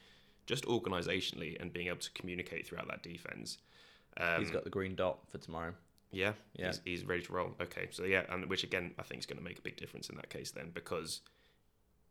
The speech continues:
Speaker 1: having that in your secondary, especially at safety, having a veteran safety makes such a big difference to being able to s-,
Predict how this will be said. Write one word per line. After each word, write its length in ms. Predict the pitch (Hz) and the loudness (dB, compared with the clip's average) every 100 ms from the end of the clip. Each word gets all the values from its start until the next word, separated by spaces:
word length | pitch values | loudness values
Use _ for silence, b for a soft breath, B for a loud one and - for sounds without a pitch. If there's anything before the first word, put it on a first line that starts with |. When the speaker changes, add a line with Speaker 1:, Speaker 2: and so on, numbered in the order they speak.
| _ | _
Speaker 1:
having 500 | - 101 98 98 92 | 2 4 4 4 4
that 280 | 87 85 - | 4 4 2
in 120 | 90 | -2
your 120 | 85 82 | -2 0
secondary, 500 | - 87 - 85 82 | -2 -2 -6 -6 -4
especially 460 | - 87 - - | -4 -4 -4 -4
at 60 | - | -2
safety, 300 | - 85 - | -2 -2 -2
having 220 | - 110 98 | 0 2 0
a 20 | |
veteran 420 | 87 98 - 92 | 0 -2 -2 -4
safety 680 | - 90 85 - 62 - - b b b b _ _ _ _ _ _ _ _ | -2 -4 -4 -8 -8 -8 -10 b b b b _ _ _ _ _ _ _ _
makes 340 | 92 90 - - | 0 0 2 2
such 260 | 101 - - | 2 2 0
a 20 | |
big 160 | 85 | 0
difference 320 | 87 85 101 - | -2 -4 -4 -6
to 80 | - | -6
being 260 | 85 82 | -4 0
able 200 | 82 82 | 0 0
to 200 | - 92 | -4 -4
s-, 320 | - - - | -2 -2 -4